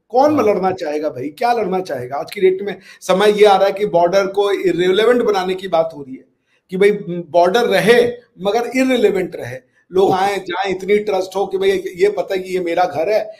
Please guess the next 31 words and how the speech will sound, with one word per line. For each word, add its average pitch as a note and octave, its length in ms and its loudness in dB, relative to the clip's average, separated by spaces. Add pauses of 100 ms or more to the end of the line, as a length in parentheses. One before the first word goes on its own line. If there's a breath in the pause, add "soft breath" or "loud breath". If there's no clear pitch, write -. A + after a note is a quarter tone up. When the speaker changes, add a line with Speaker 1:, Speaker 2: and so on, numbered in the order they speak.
(120 loud breath)
Speaker 1:
और E3+ 120 0
हमको E3 260 0
भी F#3+ 100 -4
पता F#3+ 220 -2
है F#3+ 60 2
कि F#3 100 -4
ये F#3 120 0
आपका E3+ 340 0
घर F#3 160 0
है, G#3+ 60 2
तो A3 60 -2
आपके F#3+ 260 0
घर F#3+ 120 0
में G3+ 100 -4
आ E3 140 -2
रहे F3+ 100 0
हैं G3+ 100 0
आपकी G3+ 180 -12
permission F#3 420 -4
से G#3+ 220 0
जा D3+ 180 -2
रहे G#3+ 140 -2
हैं, - 160 -6 (200 loud breath)
लेकिन F#3 280 -2
ये G3 120 4
कि G3+ 80 -4
घर E3+ 180 0
सबका F3+ 400 0
है, F3 60 2
उसमें F#3 360 2
Speaker 2:
बिल्कुल, E3+ 380 0